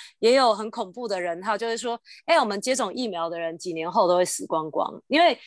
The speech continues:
这个其实也是有一点基因改造的工程在里面，就是你没有用长时间去验证，你不晓得你，你到底结果会是怎么样，因为我们到现在都还在这个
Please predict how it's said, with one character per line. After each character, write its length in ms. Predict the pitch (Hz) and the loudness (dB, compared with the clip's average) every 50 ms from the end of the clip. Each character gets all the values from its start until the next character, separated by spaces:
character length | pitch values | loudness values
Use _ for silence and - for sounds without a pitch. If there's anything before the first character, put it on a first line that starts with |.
| _ _ _ - | _ _ _ 2
这 100 | 392 359 | 4 4
个 140 | 320 277 | 4 4
其 180 | - - - 208 | 2 0 -6 -4
实 220 | - - 208 214 | -4 -2 -2 0
也 100 | 208 180 | 0 0
是 220 | 175 - - 320 285 | 0 0 -2 -2 0
有 180 | 220 185 180 | 0 0 0
一 100 | 185 202 | 0 -2
点 380 | 208 - 214 196 190 165 160 156 | -2 -2 -2 -2 -2 -2 -6 -10
基 260 | - - 247 247 247 | -12 -8 -8 -8 -6
因 240 | 240 247 240 240 240 | -4 -4 -4 -4 -2
改 220 | - 214 160 - | -2 -2 -2 -2
造 240 | - - 233 202 175 | -4 -2 -2 -2 -2
的 100 | 151 165 147 | -2 -6 -10
工 220 | - 185 180 190 185 | -8 -10 -10 -8 -10
程 240 | - - 160 151 151 | -8 -8 -8 -8 -2
在 180 | - 185 160 151 | 0 0 0 0
里 240 | - 160 - - - | 0 -4 -6 -6 -4
面， 200 | - 185 175 156 | -2 -2 0 0
就 120 | - 247 247 | 0 0 2
是 160 | 269 262 208 - - - - - _ _ _ | 2 2 2 0 -8 -20 -20 -20 _ _ _
你 180 | - 233 247 | 0 2 4
没 140 | 247 254 294 | 4 6 6
有 180 | 339 339 285 240 | 6 6 6 4
用 220 | 277 302 277 247 | 4 2 0 0
长 260 | - - 202 190 190 | -2 -4 -6 -6 -6
时 240 | 196 - - 185 175 | -8 -8 -8 -8 -8
间 240 | - 208 208 208 220 | -4 -2 -2 -2 -2
去 200 | - - 214 190 | -4 -4 -4 -4
验 300 | 170 202 208 185 170 170 | 0 0 0 0 0 -4
证， 280 | - 214 202 175 165 160 | -2 -2 -2 0 -2 -4
你 100 | 156 151 | -8 -6
不 100 | - 240 | -6 -6
晓 280 | 220 - 190 160 151 | -2 0 0 0 0
得 440 | - - 170 165 165 160 160 160 - _ _ _ _ _ _ _ | -2 -2 -2 -2 -2 -2 -4 -6 -8 _ _ _ _ _ _ _
你， 340 | - 202 202 196 190 180 170 - - | -2 0 2 2 2 0 -2 -4 -2
你 140 | 202 196 185 | -2 -2 2
到 180 | - 262 240 | 4 2 2
底 380 | - 208 190 170 160 156 - - _ _ _ _ _ | 4 2 -2 -2 -2 -4 -6 -10 _ _ _ _ _
结 220 | - - 214 214 214 | -4 -2 0 0 0
果 160 | 269 226 180 | 0 -2 -2
会 160 | - 214 196 | -2 -6 -8
是 140 | - 196 165 | -8 -10 -14
怎 120 | - 180 | -14 -14
么 120 | 151 147 165 | -12 -8 -4
样， 180 | 185 190 208 | -4 0 2
因 80 | 262 294 | 2 2
为 80 | 285 | 2
我 140 | 254 196 170 | 2 0 0
们 160 | 160 156 156 | -2 -6 -4
到 180 | - 240 233 208 | 2 2 2 2
现 220 | - - 226 208 | 2 0 -2 -2
在 160 | 196 220 196 185 | 0 -2 -2 -2
都 120 | 202 202 | -2 -4
还 220 | 190 - 175 156 | -4 -4 -8 -8
在 180 | - - 208 185 | -4 -2 -4 -4
这 200 | 180 - 208 180 | -2 -4 -6 -6
个 200 | - 185 170 | -4 -6 -6